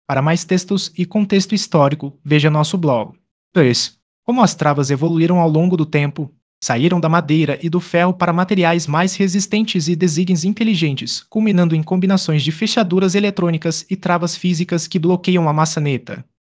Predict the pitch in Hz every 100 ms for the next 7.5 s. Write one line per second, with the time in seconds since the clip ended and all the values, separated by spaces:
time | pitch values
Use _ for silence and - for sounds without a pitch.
0 | _ 208 214 247 240 220 156 180 165 185
1 | 226 226 185 185 185 - 180 185 - 151
2 | 160 165 - 170 208 202 196 160 165 156
3 | 151 143 147 127 113 - - - - _
4 | _ - 202 135 - - _ _ _ 247
5 | 240 208 - 170 156 156 156 185 202 160
6 | 165 160 165 139 156 156 165 156 170 196
7 | 190 151 139 190 196